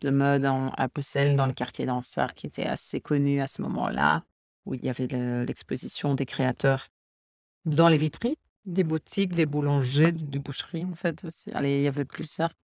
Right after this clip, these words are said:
endroits. Et ça menait quand même un, un grand public jusqu'aux,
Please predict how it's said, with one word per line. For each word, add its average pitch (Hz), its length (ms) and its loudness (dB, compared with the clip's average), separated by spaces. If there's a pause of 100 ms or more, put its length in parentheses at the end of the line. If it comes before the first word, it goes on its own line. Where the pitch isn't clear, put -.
(440)
endroits. 143 540 2
Et 170 60 6
ça 170 180 6
menait 175 260 2
quand 190 140 0
même 151 180 2
un, 139 380 0
un 147 60 -4
grand 147 240 -2
public 196 520 -4
jusqu'aux, 185 880 4